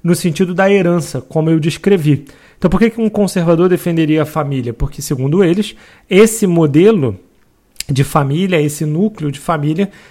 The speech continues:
foi sendo, é, levado ao longo do tempo como algo que foi sobrevivendo e foi sendo colocado como um,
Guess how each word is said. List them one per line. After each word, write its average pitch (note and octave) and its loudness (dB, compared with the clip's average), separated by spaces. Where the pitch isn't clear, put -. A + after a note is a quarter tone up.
foi F#3 2
sendo, E3+ -2
é, C3+ -4
levado E3 2
ao F3 4
longo D#3+ -2
do C#3 -2
tempo G3+ -2
como F3+ 0
algo E3+ 2
que - -12
foi D#3+ -4
sobrevivendo E3 -2
e C3+ -2
foi D3+ -2
sendo D3+ -4
colocado D3+ -2
como D#3 -4
um, D#3+ -2